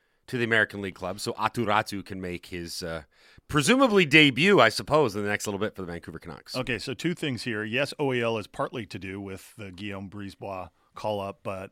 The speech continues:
Speaker 2: the Brisebois call-up is mostly about Luke Schenn going home because
Speaker 1: Right.
Speaker 2: the Canucks no longer had an extra defenseman on this road trip. Um, Brisebois, f-, f-, for the record, um, I would put him in there,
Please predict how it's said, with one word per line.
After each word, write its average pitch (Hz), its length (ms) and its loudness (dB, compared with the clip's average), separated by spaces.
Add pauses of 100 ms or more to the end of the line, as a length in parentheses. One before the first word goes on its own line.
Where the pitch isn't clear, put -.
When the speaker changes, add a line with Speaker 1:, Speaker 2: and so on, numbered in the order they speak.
(160)
Speaker 2:
the 110 140 -14
Brisebois 127 480 -2
call-up 110 340 -2
is 101 160 -10
mostly 117 360 -6
about 92 260 -10
Luke 107 160 -6
Schenn 92 380 -6 (540)
going 101 280 -8
home 98 400 -4
because 104 300 -6
Speaker 1:
Right. - 60 -18
Speaker 2:
the 120 60 -6
Canucks 107 380 -8
no 110 160 -8
longer 101 400 -10
had 98 400 -6
an 104 100 -12
extra 101 320 -12
defenseman 95 640 -12
on 92 180 -12
this 90 200 -14
road 123 220 -2
trip. 92 340 -10 (680)
Um, 101 640 -8
Brisebois, 156 680 6
f-, - 200 -20
f-, - 260 -20 (260)
for 190 160 6
the 139 80 6
record, 143 560 4 (100)
um, 117 480 -2
I 127 100 4
would 156 160 -2
put 151 140 2
him 120 140 0
in 160 140 0
there, 117 260 -2